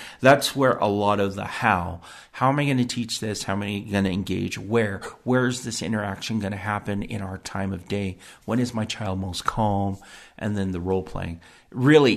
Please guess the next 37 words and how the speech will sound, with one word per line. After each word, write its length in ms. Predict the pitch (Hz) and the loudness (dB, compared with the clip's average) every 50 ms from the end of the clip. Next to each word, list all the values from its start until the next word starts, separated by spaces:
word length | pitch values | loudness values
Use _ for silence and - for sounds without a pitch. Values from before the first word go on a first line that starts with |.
| - - | 2 0
it 100 | 131 135 - | 2 4 8
all 180 | 113 139 143 | 8 8 8
fits 420 | 135 - - - 131 120 - - - | 6 4 2 2 2 2 2 0 2
in. 380 | 143 123 104 - - - - - | 4 4 4 2 0 -6 -6 -2
It 120 | - 110 | -2 -2
fits 340 | 110 - 117 117 113 - - | 2 2 2 2 2 2 2
into 400 | 123 120 107 113 117 90 - - | 2 2 2 2 -2 -4 -2 0
any 400 | - 120 113 123 131 123 - - | 2 4 4 4 2 0 -2 -4
issue 360 | 113 107 - - 107 104 101 | -4 -6 -4 -6 -6 -4 -4
that 140 | 104 95 - | -6 -6 -6
your 120 | - 110 | -8 -8
child 260 | - - 107 104 101 | -8 -8 -8 -6 -6
may 160 | 104 98 98 98 | -4 -4 -4 -4
be 200 | 101 98 95 92 | -4 -6 -6 -6
struggling 460 | - - 107 110 110 120 120 117 120 | -6 -4 -4 -4 -2 -2 -2 -2 -2
with. 160 | 123 143 147 - - - - - - | -4 -6 -8 -10 -18 -20 -20 -18 -10
If 180 | - 110 - 110 | -10 -8 -6 -6
you 80 | 113 | -8
take 360 | 113 - - 117 110 113 - | -6 -2 -2 -2 -2 -2 -4
this 260 | - 107 104 - - 101 | -4 -4 -4 -4 -6 -6
and 140 | 98 98 | -4 -4
you 100 | 95 95 | -4 -6
use 480 | 95 98 101 101 123 147 165 165 135 101 | -6 -6 -4 -2 0 2 2 2 2 0
it 280 | 98 95 - - - - - _ _ _ _ _ _ _ _ _ | -2 -4 -4 -8 -12 -20 -20 _ _ _ _ _ _ _ _ _
as 360 | - 107 107 104 98 95 90 98 | -6 -4 -2 -2 -2 -4 -6 -8
a 220 | - - 92 101 | -8 -6 -6 -4
guideline 640 | 98 104 98 98 110 113 110 104 104 101 95 92 90 | 0 2 2 2 2 2 0 0 0 0 -2 -4 -6
to 120 | 95 104 | -8 -8
help 220 | 101 104 101 110 107 | -8 -8 -10 -10 -8
guide 320 | 107 101 98 98 98 95 | -6 -6 -4 -4 -6 -6
you 100 | 104 104 | -8 -10
through 360 | 98 - - 113 104 98 98 - - - _ - | -10 -8 -6 -4 -4 -4 -6 -8 -14 -20 _ -14
how 200 | - - 120 117 | -10 -4 -4 -4
you're 180 | 107 101 104 | -2 -4 -4
gonna 180 | 104 95 95 95 | -6 -6 -6 -6
teach 460 | - - - 127 120 110 - - - | -8 -8 -8 -8 -8 -6 -6 -8 -8
to 300 | - - 104 98 98 92 | -8 -8 -8 -8 -8 -8